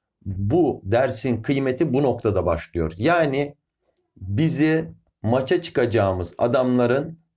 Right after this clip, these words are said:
daha önceden ne yaptığını öğrenmiş oluyoruz. Biz kiminle mücadele edeceksek onun daha önceki faaliyetlerini, daha önceki özellikle maçlarını izleriz. Futbolcuysanız izlersiniz, boksörseniz izlersiniz. Neyse bütün sanatta, şey, bütün spor dallarında vardır bu.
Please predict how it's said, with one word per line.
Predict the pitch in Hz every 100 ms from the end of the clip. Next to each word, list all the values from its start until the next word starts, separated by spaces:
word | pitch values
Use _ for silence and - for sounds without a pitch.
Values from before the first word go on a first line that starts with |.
| 107
daha | 127 165
önceden | 165 127 110 101 85 80 _ _ _ -
ne | 104 127
yaptığını | 180 165 - - 127 156
öğrenmiş | 139 123 123 123 120
oluyoruz. | 110 90 80 - - _ _ _ _ _ _ _ _ _ _
Biz | 135 180 170 - - _ _ _ -
kiminle | 143 180 202 165
mücadele | 127 120 120 113 110
edeceksek | 104 104 101 98 - 165 165 - _ _ -
onun | 123 160 180 123
daha | 127 160
önceki | 170 139 113 104 85
faaliyetlerini, | - 120 123 123 120 - 104 104 107
daha | 107 113 147
önceki | 139 120 110
özellikle | 110 104 107 104 95
maçlarını | 92 110 110 - 113 127 165 - _ -
izleriz. | 139 151 175 113 87 -
Futbolcuysanız | - 139 123 117 98 95 117 139
izlersiniz, | 135 151 143 101 85
boksörseniz | 101 - 120 110 107 120
izlersiniz. | 135 143 151 - 101 87
Neyse | 139 135 95
bütün | 113 175 160
sanatta, | 131 135 123 - 120
şey, | 127 127
bütün | 120 147
spor | - - 135
dallarında | 113 101 95 98 160
vardır | 156 120 101
bu. | 92 -